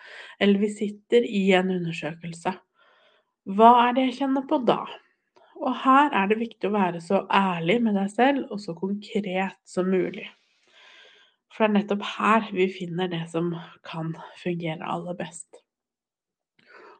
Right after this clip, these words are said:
Og så er det også viktig da, hva kan jeg gjøre etterpå? Så kanskje det er mye angst, uro som kommer etterpå. Så hva, hvordan, hva pleier jeg å føle på da?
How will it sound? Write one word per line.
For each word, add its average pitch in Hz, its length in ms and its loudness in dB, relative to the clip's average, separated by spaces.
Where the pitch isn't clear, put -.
Og 233 60 0
så 269 80 8
er 254 100 8
det 240 80 2
også 240 180 0
viktig 226 300 -2
da, 240 240 6
hva 180 220 2
kan 202 180 -2
jeg 214 220 -2
gjøre 175 380 2
etterpå? - 480 -8
Så 254 220 2
kanskje 226 380 4
det 220 80 6
er 226 100 2
mye 208 320 2
angst, 202 320 -2
uro 175 260 0
som 190 220 0
kommer 240 320 0
etterpå. - 640 -12
Så 220 220 0
hva, 202 240 4
hvordan, 208 480 0
hva 208 160 4
pleier 196 300 0
jeg 185 80 -4
å - 100 -20
føle 180 240 0
på 220 160 -2
da? 170 220 -2